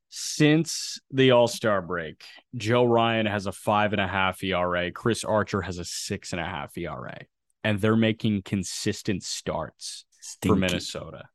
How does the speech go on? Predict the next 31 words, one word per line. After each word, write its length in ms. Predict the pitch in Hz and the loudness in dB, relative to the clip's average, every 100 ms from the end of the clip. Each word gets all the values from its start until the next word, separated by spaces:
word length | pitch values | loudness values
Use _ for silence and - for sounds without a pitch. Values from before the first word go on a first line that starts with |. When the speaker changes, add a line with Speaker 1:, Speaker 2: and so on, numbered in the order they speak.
| _ _ _ - | _ _ _ -18
Speaker 1:
Stinky, 600 | - - 175 196 180 110 | -14 -2 2 2 2 -2
man. 400 | 95 104 127 139 | 0 2 4 4
Like, 220 | 139 120 - | 4 2 4
Dylan 360 | 165 185 156 | 4 6 4
Bundy 340 | 127 143 139 110 | 4 2 2 -4
at 120 | - | -6
three 220 | 117 120 | -6 -4
and 80 | 117 | -4
a 60 | |
half. 420 | 101 113 107 92 - _ _ _ _ - | -4 -2 -2 -4 -10 _ _ _ _ 0
I 160 | 185 | 4
don't 260 | 247 240 117 | 4 4 0
feel 300 | - 175 147 | 2 4 4
good 380 | 110 123 113 95 | 2 2 2 0
if 100 | 95 - | -6 -4
Bundy 400 | 107 120 120 107 | 0 2 2 2
is 220 | 95 - - | 0 -4 -6
in 260 | 107 110 107 | -2 0 0
a 100 | 92 | -4
playoff 520 | - 104 98 95 95 | -4 -2 0 0 -2
rotation. 500 | 82 - 71 - - - - | -6 -6 -8 -10 -14 -10 -2
I 100 | 131 | 0
feel 260 | 175 156 | 4 6
Speaker 2:
He 40 | 110 | 6
will 220 | 113 151 | 8 8
be. 140 | 92 | 8
Speaker 1:
terrible, 500 | 202 247 143 - 87 | 8 8 8 6 -4
frankly, 480 | - 131 98 - - | -4 0 0 -2 4
Speaker 2:
He 40 | |
will 120 | 151 92 | 6 6
be. 180 | - | 2